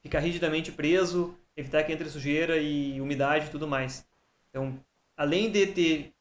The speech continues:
uma especificação do ponto de vista que, que a camada de enlace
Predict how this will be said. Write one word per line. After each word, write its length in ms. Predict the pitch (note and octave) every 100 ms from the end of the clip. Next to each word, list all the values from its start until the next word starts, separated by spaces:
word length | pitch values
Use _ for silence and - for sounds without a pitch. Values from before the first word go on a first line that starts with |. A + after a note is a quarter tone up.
| _
uma 100 | D#3
especificação 680 | D3+ D#3+ - F3 D#3 - D#3
do 100 | D3+
ponto 160 | D#3+ D3
de 80 |
vista 220 | D3+ D#3 D3+
que, 180 | D#3+ -
que 80 | -
a 160 | D#3 F3+
camada 300 | F3+ D#3+ D#3+
de 80 | E3+
enlace 560 | D#3+ D3+ F3+ F3 C#3